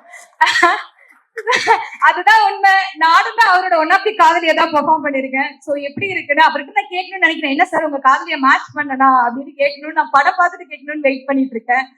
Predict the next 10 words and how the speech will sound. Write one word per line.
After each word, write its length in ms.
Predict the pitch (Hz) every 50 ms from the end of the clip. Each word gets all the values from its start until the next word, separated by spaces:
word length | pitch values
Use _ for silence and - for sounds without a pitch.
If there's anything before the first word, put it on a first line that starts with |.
| _ _ _ _ _ _ _
So, 300 | - 262 254 254 254 254
ஹாப்பியா 380 | 254 254 285 294 320 330 320
இருக்கு 240 | 320 320 320 320 269
இந்த 160 | 262 262 254
ஃபிலிம்ல 360 | 247 247 262 262 269 269 262 247
இருக்கிறது. 520 | 233 233 233 - 240 226 226 254 330 - _ _ _ _ _ -
And 240 | 262 285 285 277
நீங்க, 640 | 269 285 330 392 415 415 403 392 381 381 392 392 349 -
ஆம், 640 | - 262 254 247 233 233 233 226 233 226 226 226 - - - 240
ஆ, 180 | 233 226 226